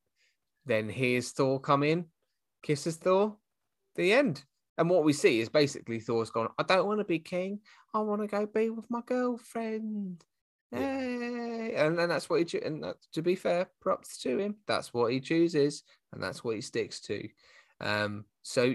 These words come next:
Speaker 1: and that's literally it. And that's where we go, "Okay, that's where Thor is then.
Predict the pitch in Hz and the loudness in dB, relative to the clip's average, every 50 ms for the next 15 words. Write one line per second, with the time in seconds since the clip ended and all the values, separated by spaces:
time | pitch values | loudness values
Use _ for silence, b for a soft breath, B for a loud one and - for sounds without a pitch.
0 | - - - 143 147 143 156 175 - - - - - 156 160 - - - 151 143 | 0 -2 -2 -2 0 2 2 2 2 0 -4 -6 -4 -2 -2 -2 -2 -4 -4 0
1 | 143 170 170 131 98 107 107 120 127 - - - 143 131 120 127 135 160 196 190 | 2 4 4 4 2 2 -2 -6 -6 -6 -6 -8 -8 -6 -4 -2 2 2 2 2
2 | - 170 147 156 160 165 160 - - - 156 147 147 - - 156 160 165 139 131 | 2 2 0 0 2 0 0 -2 0 0 2 2 2 2 4 4 6 6 6 4
3 | 139 139 - 120 120 131 160 | 4 2 0 -2 -2 -2 -4